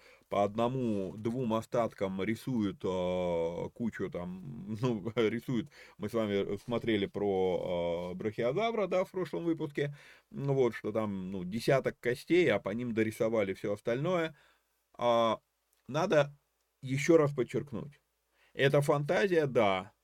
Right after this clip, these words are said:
Но кто сказал, что это не так? То есть мы не можем до конца, то есть надо понимать, что здесь много выдумано, а может быть выдуман-, ну, знаете, как выдумка,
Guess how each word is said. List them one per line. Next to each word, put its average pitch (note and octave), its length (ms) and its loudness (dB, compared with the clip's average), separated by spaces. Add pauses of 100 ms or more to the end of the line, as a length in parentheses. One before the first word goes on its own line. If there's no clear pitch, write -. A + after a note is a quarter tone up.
(640)
Но B2 120 2
кто F#3 180 4
сказал, D#3+ 340 2
что C#3+ 180 -2
это C#3+ 160 0
не C3 140 -4
так? F#2 340 -2
То A2 80 -6
есть G#2 120 -4
мы D3+ 200 -4
не F3 160 -2
можем F#3 400 0
до C#3+ 120 -2
конца, C#3+ 360 0
то B2+ 100 -2
есть A#2+ 120 -4
надо D3 220 0
понимать, C3+ 360 -4
что G#2+ 200 -4
здесь C3 220 -6
много C#3 360 0
выдумано, G3+ 640 -2 (320)
а D3 200 2
может G3 380 4
быть D3+ 200 -2
выдуман-, C#3+ 540 0
ну, C3+ 240 4
знаете, A2+ 280 -2
как G2+ 200 0
выдумка, C#3+ 640 2